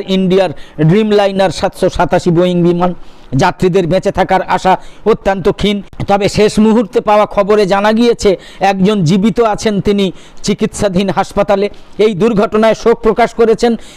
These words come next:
বাংলার মুখ্যমন্ত্রী মমতা বন্দ্যোপাধ্যায়। তার কথায়, "এই মুহূর্তে ঈশ্বরের কাছে প্রার্থনা করা ছাড়া আর কিছু করার নেই।" এক্স হ্যান্ডেলে মমতা লিখেছেন, "আহমেদাবাদে এয়ার ইন্ডিয়ার ভয়াবহতম দুর্ঘটনার খবরে শোকাহত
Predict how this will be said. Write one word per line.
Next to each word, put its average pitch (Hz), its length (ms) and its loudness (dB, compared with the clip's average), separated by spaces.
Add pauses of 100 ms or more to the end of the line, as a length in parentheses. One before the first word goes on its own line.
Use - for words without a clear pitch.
বাংলার 214 380 0
মুখ্যমন্ত্রী 226 540 0
মমতা 226 340 0
বন্দ্যোপাধ্যায়। 226 720 0 (320)
তার 208 180 0
কথায়, 214 400 0 (280)
"এই 233 180 0
মুহূর্তে 220 460 0
ঈশ্বরের 220 440 -2
কাছে 214 240 0
প্রার্থনা 208 440 0
করা 208 240 0
ছাড়া 196 280 0
আর 180 140 0
কিছু 190 260 0
করার 185 320 0
নেই।" 190 200 0 (320)
এক্স 185 220 0
হ্যান্ডেলে 190 360 2
মমতা 196 340 2
লিখেছেন, 202 440 0 (320)
"আহমেদাবাদে 196 640 0
এয়ার 202 300 2
ইন্ডিয়ার 202 460 2
ভয়াবহতম 202 720 0
দুর্ঘটনার 208 640 2
খবরে 208 400 2 (300)
শোকাহত 208 640 -2